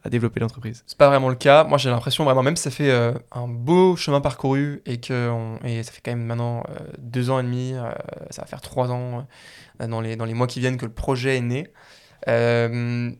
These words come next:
Speaker 2: j'ai l'impression d'avoir, euh, tu vois, une sorte de curseur et je suis à deux pour cent de, du, du chemin qui <laughs> reste à
Speaker 1: Ah
Speaker 2: parcourir.
Speaker 1: ouais, ok, c'est génial.
Speaker 2: J'ai vraiment le, je vois vraiment le, voilà, Goodvest, euh,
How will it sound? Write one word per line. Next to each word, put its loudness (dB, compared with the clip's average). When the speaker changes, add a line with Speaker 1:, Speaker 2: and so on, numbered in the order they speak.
Speaker 2:
j'ai -2
l'impression 2
d'avoir, 0
euh, -10
tu -10
vois, 0
une -6
sorte -4
de -2
curseur 2
et 0
je -8
suis -8
à 2
deux -8
pour -12
cent -6
de, -12
du, -16
du -14
chemin -10
qui -14
<laughs> -10
reste -8
à 0
Speaker 1:
Ah 2
Speaker 2:
parcourir. 8
Speaker 1:
ouais, 8
ok, 4
c'est -2
génial. 0
Speaker 2:
J'ai 4
vraiment 8
le, 2
je -6
vois 0
vraiment 0
le, -4
voilà, 2
Goodvest, 2
euh, -6